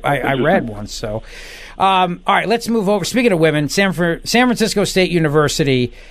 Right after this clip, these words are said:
Speaker 1: they, um, we're gonna have Riley Gaines come and speak. Riley Gaines has been an outspoken advocate of protecting the rights of women in athletics, and she is very much opposed to the idea of letting transgender men compete against women in women's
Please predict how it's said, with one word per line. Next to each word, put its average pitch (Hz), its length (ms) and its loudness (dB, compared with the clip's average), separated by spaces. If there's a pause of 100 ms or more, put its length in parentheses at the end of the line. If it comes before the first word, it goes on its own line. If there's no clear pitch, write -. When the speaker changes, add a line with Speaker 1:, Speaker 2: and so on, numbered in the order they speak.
(240)
Speaker 1:
they, 180 440 2
um, 160 440 0
we're 175 120 -4
gonna 214 140 0
have 180 180 0
Riley 190 380 0
Gaines 143 840 -4
come 135 400 4
and 127 160 -2
speak. - 400 -6
Riley 170 240 2
Gaines 160 300 -2
has 139 60 -10
been 139 120 -6
an 131 100 -8
outspoken 185 540 -4
advocate 143 500 -4
of 139 160 -4
protecting 165 420 -2
the 143 80 -2
rights 139 360 -2
of 117 120 -8
women 214 500 2
in 151 260 -2
athletics, 139 580 -2
and 139 180 -2
she 139 320 -2
is 123 200 -6
very 190 180 4
much 175 220 0
opposed 147 320 0
to 139 80 -4
the 139 80 0
idea 139 280 2
of 123 80 -2
letting 127 320 -2 (320)
transgender 175 560 -2
men 139 280 -2
compete 147 340 -2
against 127 380 0
women 131 380 4
in 120 360 0 (220)
women's 135 420 2